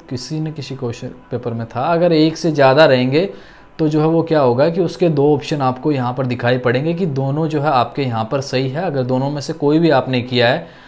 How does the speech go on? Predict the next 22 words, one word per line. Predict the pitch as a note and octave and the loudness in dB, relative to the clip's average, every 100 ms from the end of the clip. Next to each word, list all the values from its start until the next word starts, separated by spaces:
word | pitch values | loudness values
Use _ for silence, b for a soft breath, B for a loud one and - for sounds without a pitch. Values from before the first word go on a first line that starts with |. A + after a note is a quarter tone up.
| B B | B B
तो | E3 | -2
फिर | D#3+ D#3 C3+ C3 - - - | 2 2 0 -8 -14 -12 -2
एक्सेप्ट | C#3 C3+ D#3+ - - - | -2 0 -2 -4 -8 0
किया | C#3+ | 2
जाएगा, | D3 C#3 F3 | 4 4 4
मीन्स | F#3 D3 C#3 - | 2 -2 -6 -8
उसके | C3 - | -6 -2
जो | C3+ C3 | -2 0
नंबर | B2 B2 B2+ | 0 0 0
है | |
वो | F3 | 0
मिलेंगे। | C3+ G#2+ G2+ G#2 | -2 -2 -4 -4
ठीक | G#2+ C#3+ | -4 0
है, | C3+ G#2 B B B | 0 -2 B B B
यहाँ | D3 E3+ F#3 | 0 2 4
पर | F3+ | 4
देखिए | D3+ C#3+ F#3 A3 | 2 2 -2 0
ये | D#3 D3 | 2 2
मिल | C3+ | 2
गया | B2+ C3 | 2 2
आपको | B2 - | 2 -2
क्वेश्चन | D#3 B2+ - G3 | -6 -6 -4 -8